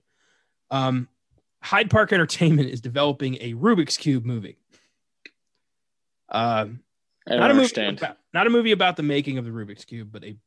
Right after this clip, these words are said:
Speaker 1: a Rubik's Cube movie. <laughs> Like, I don't, how? <laughs>
Speaker 2: Yeah, I'm not,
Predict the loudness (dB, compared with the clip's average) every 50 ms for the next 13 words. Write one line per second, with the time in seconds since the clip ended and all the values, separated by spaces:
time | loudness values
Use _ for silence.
0 | _ _ _ _ _ -12 -12 -8 -4 0 2 2 2 2 -2 -4 -6 -12 -12 -10
1 | -4 -4 -2 -2 -4 -6 -8 -8 -8 -6 -6 -8 -10 -14 -18 _ _ _ _ _
2 | _ _ _ _ _ _ _ _ _ _ _ _ _ _ _ _ _ _ _ _
3 | _ _ _ -6 -6 -6 -6 -6 -12 _ _ _ _ _ _ _ _ _ _ -20
4 | -20 -20 _ -4 -2 0 0 0 -2 -6 -12 -20 _ _ _ _ _ _ _ _
5 | _ _ _ _ -20 _ _ _ _ -4 -2 0 2 2 2 2 0 0 0 -4
6 | -10 _ _ -14 -14 -12 -8 -10 -10 -10 -12 -18 -12 -2 -2 -2 -2 -4 -12 -6
7 | -6 -6 -4 -4 -8 -8 -8 -18 -18 -18 _ -18 -18 _ _ -14 -4 0 2 4
8 | 4 4 2 2 2 2 0 0